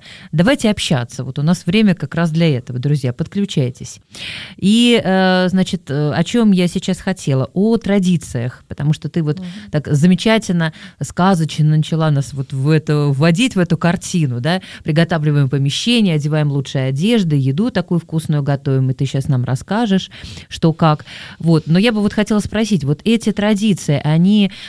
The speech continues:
Speaker 1: э, сохранились неизменно вот с библейских времён, либо всё-таки какая-то транскрипция происходила?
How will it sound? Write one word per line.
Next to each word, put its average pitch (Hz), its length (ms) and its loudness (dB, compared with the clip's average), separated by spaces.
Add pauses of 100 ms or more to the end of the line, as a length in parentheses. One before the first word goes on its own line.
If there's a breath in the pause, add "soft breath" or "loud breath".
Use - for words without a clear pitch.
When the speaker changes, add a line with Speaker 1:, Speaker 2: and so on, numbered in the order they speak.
Speaker 1:
э, 143 140 0
сохранились 190 720 2
неизменно 185 680 4
вот 160 120 0
с 143 80 0
библейских 175 560 0
времён, 214 460 0
либо 160 260 0
всё-таки 240 300 -2
какая-то 165 420 -2
транскрипция 160 680 -2
происходила? 160 840 0